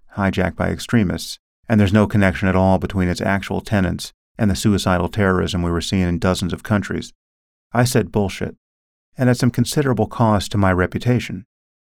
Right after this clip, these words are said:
left of center, which is where I have always lived politically. I even landed on the Hate Watch page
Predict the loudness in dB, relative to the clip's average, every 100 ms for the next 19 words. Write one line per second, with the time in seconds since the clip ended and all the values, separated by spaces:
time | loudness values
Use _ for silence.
0 | 0 2 2 -2 -4 -2 -2 -4 -16 _
1 | _ _ _ -4 -2 0 2 2 2 2
2 | 2 2 0 0 0 0 -6 -16 -4 0
3 | 0 -2 -8 -12 _ _ _ _ _ _
4 | _ -2 0 4 4 4 2 2 0 0
5 | -2 0 -2 -2 -4 -4 -4 -8 -18